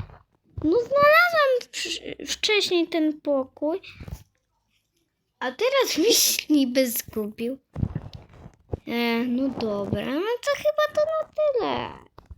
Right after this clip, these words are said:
w tym domu, ale mam jeszcze jednego takiego propsa. Widzicie, my se idziemy, idziemy, idziemy i widzicie, mamy taki karnawałowy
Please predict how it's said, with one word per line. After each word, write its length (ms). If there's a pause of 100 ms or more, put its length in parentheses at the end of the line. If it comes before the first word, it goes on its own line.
(100)
w 200
tym 340
domu, 420
ale 600
mam 220
jeszcze 300
jednego 500
takiego 460
propsa. 540 (640)
Widzicie, 360
my 220
se 260
idziemy, 600
idziemy, 520
idziemy 420
i 260
widzicie, 520
mamy 260
taki 360
karnawałowy 1120